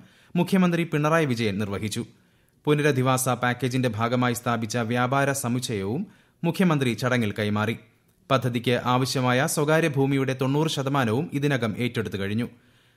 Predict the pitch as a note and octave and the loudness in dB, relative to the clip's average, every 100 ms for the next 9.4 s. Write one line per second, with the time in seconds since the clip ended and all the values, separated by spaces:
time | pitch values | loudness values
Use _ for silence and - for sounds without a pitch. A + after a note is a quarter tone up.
0 | _ D3 C3 C3 B2+ A#2+ B2+ A#2 A#2 A#2 | _ 2 2 2 2 2 2 2 0 2
1 | A#2 A2 D3+ F3+ D3+ D#3 D3+ D3+ D3 D3 | 2 2 0 -2 0 2 0 -2 0 0
2 | C#3 C#3 A#2+ B2+ C3 D3 D3 - C3 C#3 | 0 -2 0 0 2 2 0 0 0 2
3 | C3+ B2 C3+ B2+ G#2+ B2+ G#3 - _ _ | 0 0 0 0 0 -2 -6 -12 _ _
4 | _ D#3+ F#3+ F#3+ D3 F3 D#3+ D#3 C#3 C#3+ | _ 4 4 2 0 0 0 2 0 0
5 | E3 D3 D#3 D#3+ D#3+ D3+ D3+ C#3+ D3 D3 | 0 0 0 0 -2 -2 -4 -4 -2 0
6 | B2 A2 G#2 D3 F3+ C#3 D3 C#3+ C#3 C3 | 0 0 0 -2 0 0 0 2 2 2
7 | B2 A#2 - C3+ D3 A#2+ G#2+ C#3+ E3+ D3 | 0 0 0 2 2 2 0 -2 -2 0
8 | D3 D3+ D3+ C#3+ B2+ B2 G#2+ G#2 G#2+ G#2 | 2 2 2 -2 -2 -2 -2 -2 -4 -6
9 | G2 G#2 G2+ | -6 -6 -4